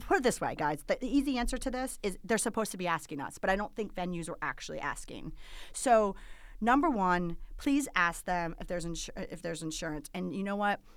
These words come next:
Here's the thing about our industry. And I'm sure you're already figuring this out if you're looking at photographers.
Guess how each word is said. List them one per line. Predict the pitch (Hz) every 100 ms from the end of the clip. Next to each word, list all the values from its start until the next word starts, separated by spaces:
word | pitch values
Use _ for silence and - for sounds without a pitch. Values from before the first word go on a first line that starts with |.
| -
Here's | 285 285
the | 349
thing | 262 220
about | 185 165
our | 165
industry. | 156 151 143 139 139
And | - - - - - _ - -
I'm | 185
sure | 180 220
you're | 202 208
already | 185 180 170
figuring | 190 175 165
this | 160 156
out | 156 -
if | -
you're | 160
looking | 151 165
at | 160
photographers. | - - 151 151 - 131 139